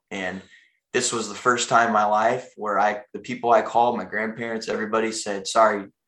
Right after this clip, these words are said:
go, go to Salvation Army. Go. We're not helping you anymore. You've burned all your bridges."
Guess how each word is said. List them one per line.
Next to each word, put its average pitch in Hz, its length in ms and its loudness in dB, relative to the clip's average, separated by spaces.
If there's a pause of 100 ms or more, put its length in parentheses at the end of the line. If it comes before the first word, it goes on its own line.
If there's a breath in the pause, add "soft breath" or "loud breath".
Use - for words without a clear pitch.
(160)
go, 117 260 0
go 120 160 0
to 123 80 2
Salvation 113 560 2
Army. 98 340 -6
Go. 117 580 0 (760 loud breath)
We're 123 320 4
not 127 180 4
helping 110 360 -4
you 101 100 -10
anymore. 98 440 -10 (280)
You've 117 260 -4
burned 117 320 4
all 110 220 6
your 113 140 -2
bridges." 98 460 -6